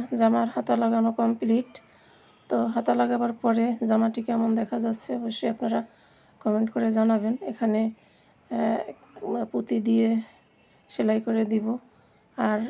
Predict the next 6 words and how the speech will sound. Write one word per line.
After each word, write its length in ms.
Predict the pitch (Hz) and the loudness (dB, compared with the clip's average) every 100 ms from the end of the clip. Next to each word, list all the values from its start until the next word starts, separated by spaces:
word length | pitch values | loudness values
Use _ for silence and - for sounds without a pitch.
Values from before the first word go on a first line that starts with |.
| 427 | -4
এরপরে 420 | 240 226 240 233 226 | -4 -2 -2 0 0
একটি 320 | 220 - 214 220 254 - - _ _ _ _ - | -2 -2 2 2 0 -8 -20 _ _ _ _ -6
ফুল 220 | - 233 233 | 0 2 4
দিব 180 | 233 202 | 2 4
আমি 220 | 214 208 | 4 2
এখানে, 340 | 208 226 220 | 0 0 0